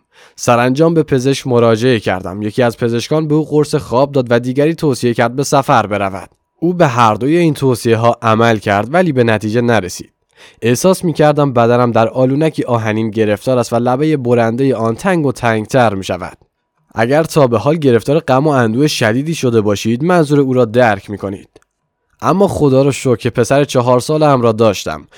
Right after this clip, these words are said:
او راه حل مشکلم را پیدا کرد. یک روز بعد از ظهر که نشسته بودم و به حال خود تأسف می‌خوردم، از من پرسید: «پدر، برایم یک کشتی درست می‌کنی؟» حال و حوصلهٔ این کار را نداشتم.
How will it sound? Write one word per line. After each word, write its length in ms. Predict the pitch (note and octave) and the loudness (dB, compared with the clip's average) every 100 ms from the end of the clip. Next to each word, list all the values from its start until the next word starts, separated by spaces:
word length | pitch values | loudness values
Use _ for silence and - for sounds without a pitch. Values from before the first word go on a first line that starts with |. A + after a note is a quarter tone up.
| - | -10
او 180 | - F3+ | 0 4
راه 200 | D3+ C#3 | 6 6
حل 300 | C3+ D3+ D3 | 4 2 2
مشکلم 540 | C#3 A#2 - A#2 G#2+ | 2 0 0 0 2
را 100 | A2 | 0
پیدا 360 | G#2+ B2+ A#2+ G#2 | 0 0 2 0
کرد. 260 | G2 D2 - | -2 -10 -10
یک 220 | A#2+ D3+ | -2 -2
روز 200 | - E3 | -2 -4
بعد 220 | C3 A#2 | 2 2
از 180 | A#2+ A#2 | 2 0
ظهر 180 | B2+ D3+ | 0 0
که 100 | D3+ | 0
نشسته 440 | C3 A2+ A2 - | 0 0 -2 -2
بودم 280 | C#3 C3 B2 | -4 0 0
و 100 | B2 | 0
به 120 | A#2+ | -2
حال 240 | A2+ C#3+ D#3+ | 0 0 -2
خود 180 | A#2 D3+ | -4 -4
تأسف 580 | B2 F2 F#2 D3+ D#3+ | -2 -2 -2 -4 -2
می‌خوردم، 460 | C#3+ A2 G#2+ G2+ G2+ | -4 -2 0 0 0
از 160 | G#2 A2+ | -2 0
من 120 | B2+ | -2
پرسید: 600 | B2 G#2+ - A2+ A2 _ - - _ | 0 -4 -2 -6 -6 _ -20 -20 _
«پدر، 320 | G3+ D3 F#2 - _ - - | -2 0 0 -4 _ -18 -2
برایم 480 | B2+ F3+ F#3+ F3 D#3+ | 2 4 4 2 0
یک 140 | D#3 | -4
کشتی 400 | - A#2 - D3 | -2 -2 -2 -4
درست 320 | C3+ A#2+ - | -2 -2 -2
می‌کنی؟» 440 | D3 A2 G2 G2 G2 _ - | -4 -2 -2 -4 -8 _ -14
حال 220 | - A#2+ D#3 | 2 4 6
و 60 | |
حوصلهٔ 320 | D#3 D#3 F#3 | 4 0 2
این 220 | F3+ C#3+ A#2+ | 2 2 2
کار 220 | A2+ G#2+ | 2 4
را 100 | G#2+ | 2
نداشتم. 500 | G#2+ F#2 E2+ - | 0 -2 -6 -14